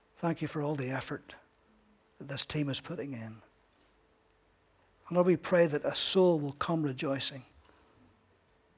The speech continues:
that a man or a woman will come and know and find Christ. And Lord, that will just make it all worthwhile. That an eternal soul has been saved, has been won to Christ.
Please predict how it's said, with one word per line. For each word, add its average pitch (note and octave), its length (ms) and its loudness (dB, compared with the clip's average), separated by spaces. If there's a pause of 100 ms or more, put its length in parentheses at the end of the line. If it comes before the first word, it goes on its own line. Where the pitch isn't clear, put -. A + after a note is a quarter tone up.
(440)
that D3+ 80 -2
a - 20 2
man F3+ 320 8
or E3+ 100 6
a E3 60 6
woman D#3 420 6 (1080)
will D3+ 120 -4
come E3+ 280 0
and D3 120 2
know D3+ 220 4
and C3+ 100 -2
find C#3 380 -4
Christ. - 600 -10 (1200)
And D#3 100 -4
Lord, D#3+ 200 6
that E3 140 4
will F3 100 -4
just D3+ 260 -2
make C#3+ 180 -6
it C#3+ 80 -6
all B2+ 240 -4
worthwhile. A2+ 680 -10 (1800)
That C#3+ 100 -2
an D3 120 4
eternal F3 520 2
soul F#3 380 2
has F3 140 -6
been E3 180 -8
saved, G#2 520 -8 (680)
has F3 100 -14
been B2 180 -8
won A#2 220 -8
to G#2+ 120 -10
Christ. - 600 -10